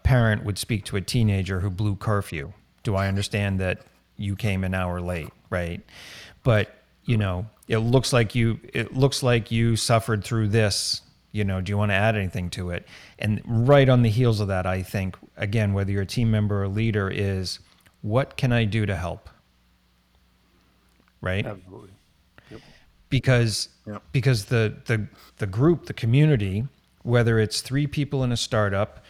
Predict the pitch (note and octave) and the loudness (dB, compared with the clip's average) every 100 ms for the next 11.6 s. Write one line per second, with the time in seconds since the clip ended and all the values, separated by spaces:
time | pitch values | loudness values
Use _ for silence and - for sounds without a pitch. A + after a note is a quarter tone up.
0 | - - - _ - G#2+ G2+ A2 G#2+ A2 | -20 -20 -20 _ -6 -2 -2 -2 0 2
1 | A2 G#2+ - G2+ G2 F#2 - D3+ G2 - | 2 0 0 -4 -2 -4 -10 -10 -10 -8
2 | G2 F#2 - D#3 - - A#2 G2 G#2+ G2+ | -6 -6 -4 -4 -4 -4 -4 -4 -4 -2
3 | G#2+ G2+ G#2 G#2+ G#2 G2+ G#2 F#2+ F#2+ G#2+ | -2 -2 -2 0 -2 -4 -6 -6 -2 0
4 | A2+ A2 - - A#2 G#2+ G2+ G2 G2 - | 2 0 -4 -4 -2 0 -2 -2 -4 -4
5 | A2 F#2+ B2+ C3+ G#2 F2 E2+ F#2+ _ - | -6 -2 -2 -2 -4 -6 -6 -10 _ -20
6 | _ G#2 A2+ B2 - B2+ C3 A2+ A2 G#2 | _ -6 -6 -6 -2 0 2 2 0 2
7 | A2+ A2 - G2 A2 G2+ - - - A#2+ | 0 -2 -6 -6 -4 -4 -6 -8 -6 -6
8 | - - G2+ G2+ G#2 G2 A#2 C3 D#2+ D2 | -6 -8 -6 -4 -4 -2 -4 -6 -10 -14
9 | - _ _ _ _ - D3 F3 E3+ - | -20 _ _ _ _ -8 -4 -2 -2 -6
10 | D3 - G#3 A3+ F3 F3 D3+ D3+ - D#3+ | -6 0 2 2 0 0 0 0 -4 -8
11 | D#3+ B2 C3 - F#3+ G3+ | -4 -2 -2 -2 -4 -6